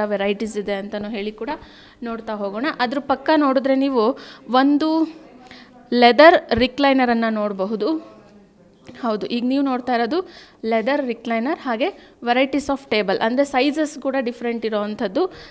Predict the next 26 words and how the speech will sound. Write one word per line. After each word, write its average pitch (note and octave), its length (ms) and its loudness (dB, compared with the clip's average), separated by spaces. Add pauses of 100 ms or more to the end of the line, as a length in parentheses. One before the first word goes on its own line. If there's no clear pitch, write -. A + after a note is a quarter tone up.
ಸೈಜಸ್ C4 440 0
ಕೂಡ C4 220 0
ಅಷ್ಟೇ A#3 260 0
ಚೆನ್ನಾಗಿ G#3+ 420 -6
ಡಿಫ್ರೆಂಟ್ A3+ 440 -6
ಆಗಿದೆ. G3+ 400 -2 (800)
ಸೈಜಸ್ನ B3 460 0
ನೀವು B3 160 0
ನೋಡ್ತಾ A3 380 -2
ಇದ್ದೀರಾ. G#3 240 0
So B3 200 -2
ಟಿ C4+ 160 -2
ವಿ D4+ 140 0
ಕನ್ಸೋಲ್ನ B3+ 520 2
ನೀವು A#3+ 160 0
ನೋಡಿದ್ರಿ, A3+ 480 2
ಯಾವ G#3 160 6
ಥರ A3 180 2 (420)
ಮಾಡಿಸ್ಕೋಬೋದು A3+ 720 2
ಅಂತ G3+ 180 0
ಹೇಳಿ G3+ 260 -2
ಕೂಡ. A3 160 -2
ಈಗ C#4+ 300 2
ನೀವು C#4+ 140 4
ನೋಡ್ತಾ B3 300 2
ಇರೋದು A#3 280 4